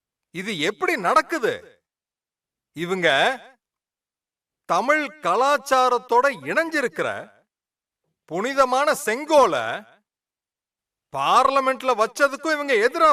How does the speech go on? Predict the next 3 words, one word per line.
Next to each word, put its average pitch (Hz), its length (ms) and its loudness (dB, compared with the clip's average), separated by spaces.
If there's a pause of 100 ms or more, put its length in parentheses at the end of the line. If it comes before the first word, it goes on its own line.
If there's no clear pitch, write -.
பேசினாங்க. 214 520 0 (1700)
புனிதமான 226 680 2
செங்கோல் 233 800 0